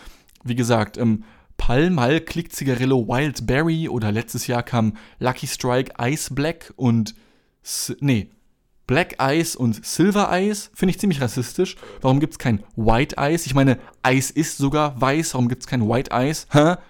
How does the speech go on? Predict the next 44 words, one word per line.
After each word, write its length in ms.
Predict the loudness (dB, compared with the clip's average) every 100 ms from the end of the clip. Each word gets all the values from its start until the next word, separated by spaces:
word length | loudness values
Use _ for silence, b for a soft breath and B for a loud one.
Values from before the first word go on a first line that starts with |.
| B
Lucky 200 | -4 -4
Strike, 320 | -4 -4 -2
was 80 | -4
soll 100 | -4
die 100 | -4
Scheiße? 380 | -2 -2 -4 -8 -14 -20 _ -20 -20 -20 -20 -4
Ähm, 260 | 0 0 0 B B B B B B
und 100 | -2
es 100 | -2
gibt 180 | -4 -4
auch 80 | -4
sehr 160 | -4
viele 240 | -2 2 2
Mythen 540 | 4 2 2 -2 -4 -6 B B
bei 100 | -2
den 120 | 0
Konsumenten. 880 | 6 6 8 4 2 -2 -2 0 0 B B
Zum 320 | -2 2 2
Beispiel, 560 | 2 -2 -2 -2 -2 -6 B B B -4
äh, 200 | -2 -2
es 140 | -4
gibt 180 | -4 -2
ja 100 | 0
auch 100 | 2
nicht 160 | 0 -2
nur 100 | -6
Zigaretten, 560 | -4 -4 -2 -2 -6
fertige 360 | 2 4 4 0
Zigaretten 560 | -6 -4 -4 -4 -4 -4
zu 140 | -10
kaufen, 420 | -6 -4 -2 -2
sondern 240 | -2 -2 -2
auch 180 | -2 -4 -6 -12 -14
Tabak 600 | 0 2 4 2 -6 -10
einfach 300 | -10 -8 -2
nur. 320 | 0 2 0 -2 B B B
Das 100 | -4
sind 140 | -2
so 60 | 0
meistens 320 | 0 -2 -2
fünfunddreißig 420 | 0 2 2 -2
bis 200 | -4 -4
vierzig 340 | -2 -2 -2 -6
Gramm. 400 | -4 -2 -2